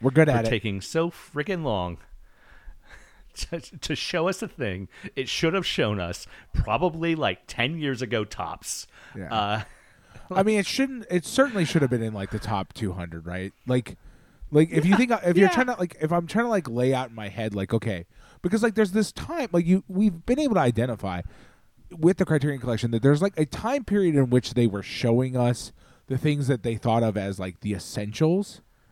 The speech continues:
Speaker 1: and then they started expanding
Speaker 2: Yeah.
Speaker 1: outward from there, right? Like, my guys,
Speaker 2: Right.
Speaker 1: this was an essential. You fucked it up. Sorry.
Speaker 2: Yes.
Speaker 1: You done
Speaker 2: Yes.
Speaker 1: fucked up.
Speaker 2: Yeah.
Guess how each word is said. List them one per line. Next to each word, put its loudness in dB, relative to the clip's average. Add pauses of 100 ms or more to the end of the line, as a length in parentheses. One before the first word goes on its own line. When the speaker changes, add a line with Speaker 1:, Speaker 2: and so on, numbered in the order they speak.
(180)
Speaker 1:
and -2
then 0
they 0
started -2
expanding -4
Speaker 2:
Yeah. -4
Speaker 1:
outward -8
from -16
there, -8
right? -4 (1000)
Like, -10 (520)
my 0
guys, -2 (140)
Speaker 2:
Right. -10 (140)
Speaker 1:
this 2
was -2
an -4
essential. -14
You -2
fucked -10
it -12
up. -20 (960)
Sorry. -2 (120)
Speaker 2:
Yes. -20 (120)
Speaker 1:
You 2
done 4
Speaker 2:
Yes. -8
Speaker 1:
fucked -4
up. -8
Speaker 2:
Yeah. -14